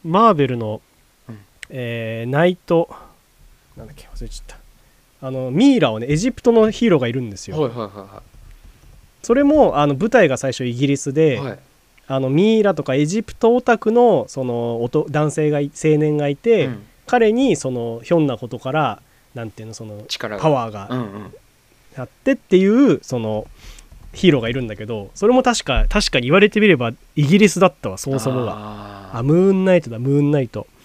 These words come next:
Speaker 2: へー。
Speaker 1: そう。そう。で、なんかその、あったよ、シーンでも。最初の頃に、その、彼は、本当はその、美術館とかの学芸員になりたいんだけど、
Speaker 2: うんうんうん。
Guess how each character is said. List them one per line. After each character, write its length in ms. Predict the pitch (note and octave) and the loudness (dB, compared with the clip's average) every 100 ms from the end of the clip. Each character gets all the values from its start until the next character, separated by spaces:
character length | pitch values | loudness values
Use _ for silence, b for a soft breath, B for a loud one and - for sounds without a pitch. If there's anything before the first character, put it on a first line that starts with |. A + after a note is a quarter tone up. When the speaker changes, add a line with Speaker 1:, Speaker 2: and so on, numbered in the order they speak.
| _ - | _ -20
Speaker 2:
へ 340 | - F#2+ G2 | -20 -20 -18
ー。 40 | G2 | -8
Speaker 1:
そ 260 | B2+ A2+ | -6 -6
う。 40 | G#2 G2+ G2 b b b b _ _ | -8 -14 -20 b b b b _ _
そ 240 | - C3 | -16 -12
う。 40 | |
で、 120 | A#2+ D#3 | -4 0
な 80 | |
ん 80 | F3 | 0
か 140 | C#3+ C3 | 0 -4
そ 120 | C3+ | -6
の、 280 | B2+ B2+ C#3 | -6 -6 -4
あ 80 | F#3+ | -4
っ 80 | |
た 100 | - | -2
よ、 80 | C#3 | -2
シ 200 | B2 F3 | 0 0
ー 60 | D#3+ | 2
ン 20 | |
で 60 | B2+ | 0
も。 60 | A#2 | 0
最 160 | F#3+ | 2
初 100 | F#3 | 4
の 120 | F#3+ | 2
頃 220 | F3+ G3+ E3+ | 2 2 4
に、 200 | F#3+ E3 | 2 0
そ 120 | C3+ | -2
の、 240 | B2 A#2+ A#2+ | -4 -6 0
彼 240 | A3+ A#3 | 2 4
は、 300 | D#3 B2 A2+ - | 2 0 -4 -6
本 240 | - C#4 | 0 0
当 80 | C4+ | 4
は 320 | C4+ C4 B3 | 4 6 4
そ 100 | A#3 | 2
の、 360 | G#3 G3+ F#3+ F#3+ | 2 2 0 -2
美 140 | D#3+ F3+ | -6 -4
術 200 | A3 - | -4 -2
館 200 | F3 C3+ | -2 -2
と 80 | A#2 | -4
か 60 | |
の 60 | A#2 | -6
学 280 | C3 - D#3+ | -4 -4 0
芸 140 | F3+ | 2
員 80 | C3 | 2
に 40 | |
な 80 | B2+ | -2
り 80 | C#3 | 2
た 80 | F3 | 4
い 60 | |
ん 80 | D#3 | 4
だ 80 | C#3 | 2
け 100 | D3+ | 0
ど、 240 | G#3+ E3 | 0 0
Speaker 2:
う 40 | B2 | -2
ん 20 | |
う 40 | |
ん 20 | |
う 0 | |
ん。 140 | A#2 | -12